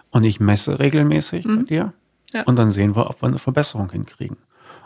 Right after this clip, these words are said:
Speaker 1: Und wenn das geschafft ist, dann ist, glaub ich, die Mandantenbindung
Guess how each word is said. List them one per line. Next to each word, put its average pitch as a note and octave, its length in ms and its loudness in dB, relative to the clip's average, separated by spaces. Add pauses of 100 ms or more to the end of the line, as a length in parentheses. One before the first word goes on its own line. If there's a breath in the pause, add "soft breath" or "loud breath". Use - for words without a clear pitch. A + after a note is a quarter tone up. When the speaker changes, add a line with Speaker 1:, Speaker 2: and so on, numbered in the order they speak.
(120)
Speaker 1:
Und G2+ 180 4
wenn F#2+ 140 0
das - 260 -10
geschafft - 460 0
ist, - 260 -4
dann C3 280 4
ist, - 220 -8
glaub A#2 220 0
ich, G#2+ 160 -4
die A2 240 2
Mandantenbindung G#2 1200 0